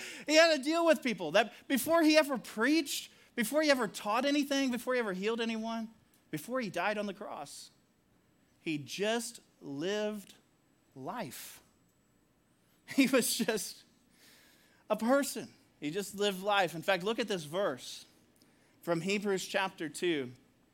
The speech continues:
I brought in the Message 'cause I like how it describes it. It says, "That's why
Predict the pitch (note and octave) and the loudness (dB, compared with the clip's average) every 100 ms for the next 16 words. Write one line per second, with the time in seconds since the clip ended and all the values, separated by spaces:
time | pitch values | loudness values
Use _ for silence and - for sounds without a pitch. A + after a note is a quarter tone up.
0 | _ - - C#3 G#3 A3 G3 E3+ F3+ F3+ | _ -16 -10 -2 0 2 0 2 0 0
1 | D#3+ - D3+ D3+ E3 D#3+ E3 C3+ C3 - | -6 -8 -4 0 0 0 -2 -4 -10 -2
2 | D#3+ D#3+ C#3 B2+ C3+ E3+ D#3 C#3+ F3 A3+ | 0 0 -2 -10 -8 -8 -8 -2 2 2
3 | - - E3+ F#3 F#3 F#3 F#3 | 0 -8 -4 0 2 4 2